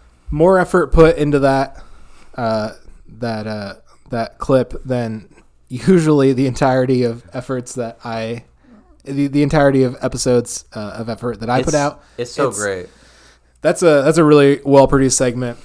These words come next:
Speaker 1: <clears throat> I wish I could be as good as Elisa someday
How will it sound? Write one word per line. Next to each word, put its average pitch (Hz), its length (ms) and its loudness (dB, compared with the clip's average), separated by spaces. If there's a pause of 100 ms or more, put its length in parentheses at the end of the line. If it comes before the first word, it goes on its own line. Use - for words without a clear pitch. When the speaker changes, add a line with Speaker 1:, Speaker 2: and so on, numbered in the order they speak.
(240)
Speaker 1:
<clears throat> 151 340 -6
I 139 120 -2
wish 135 200 0
I 123 80 -2
could 117 160 -6
be 120 80 -2
as 117 160 -6
good 110 140 -8
as 107 100 -10
Elisa 104 320 -14
someday 98 420 -20